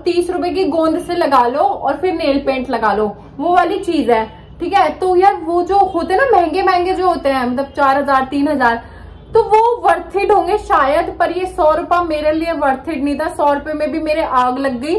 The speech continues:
और ये चलेगा मुश्किल से, मुझे, मैं जिस हिसाब की हूँ, खाना वगैरह ये सारी चीजें बनाती हूँ, ये चलेगा मुश्किल से दो या चार दिन, और शायद चला तो चला, बाकी मुझे नहीं पता, ये शायद मैं शाम तक ही उखड़ जाए मेरा।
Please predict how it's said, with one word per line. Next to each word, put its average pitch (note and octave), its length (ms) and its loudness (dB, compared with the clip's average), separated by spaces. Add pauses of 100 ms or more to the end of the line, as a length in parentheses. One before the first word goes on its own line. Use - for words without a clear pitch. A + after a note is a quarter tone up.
(460)
और D#4 200 4
ये F#4+ 160 4
चलेगा F4 380 2
मुश्किल F4 400 -4
से, F#4 160 -6
मुझे, E4 260 -4
मैं E4+ 300 2
जिस F#4+ 160 0
हिसाब F#4 320 0
की F4 60 -4
हूँ, F4+ 120 -2
खाना D#4+ 280 0
वगैरह D#4+ 360 0
ये F4 100 2
सारी D#4+ 280 0
चीजें D#4+ 260 -4
बनाती D4 320 0
हूँ, E4 80 -2
ये E4 160 -4
चलेगा D4+ 340 -2
मुश्किल D#4 380 -6
से F4 140 -4
दो D#4 240 0
या D#4+ 160 0
चार C4+ 300 2
दिन, F#4 240 -2 (540)
और D#4 100 2
शायद F4+ 280 4
चला F#4 260 4
तो F#4 140 -6
चला, F4 240 2
बाकी F4+ 260 0
मुझे E4 240 -6
नहीं D#4+ 160 -6
पता, D#4 140 0
ये G4 100 0
शायद F4 260 0
मैं F#4 80 -4
शाम D4+ 300 -2
तक D4+ 180 0
ही E4+ 80 -2
उखड़ D4 280 -2
जाए C#4+ 200 0
मेरा। D4 260 0